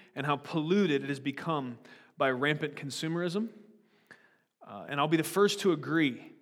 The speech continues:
that the emphasis on buying and giving out of a sense of obligation is a disgusting departure from the picture of love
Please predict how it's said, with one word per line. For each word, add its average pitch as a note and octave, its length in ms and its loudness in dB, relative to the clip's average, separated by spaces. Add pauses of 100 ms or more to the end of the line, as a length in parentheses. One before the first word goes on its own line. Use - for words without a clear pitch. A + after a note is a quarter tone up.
(200)
that D3 160 -2
the D3 120 -2
emphasis F#3 720 2
on D#3 160 -2
buying F3+ 480 4
and D3+ 240 -4
giving D#3+ 420 4
out C#3+ 160 2
of C#3 100 -2
a - 20 -8
sense E3+ 320 -4
of D3 100 -4
obligation D3+ 840 0 (640)
is D3+ 140 -4
a D#3+ 60 2
disgusting F3 920 2
departure D3 680 -4 (1040)
from D#3+ 140 -6
the D3+ 80 -2
picture F#3+ 360 4
of D#3+ 100 0
love D#3 460 2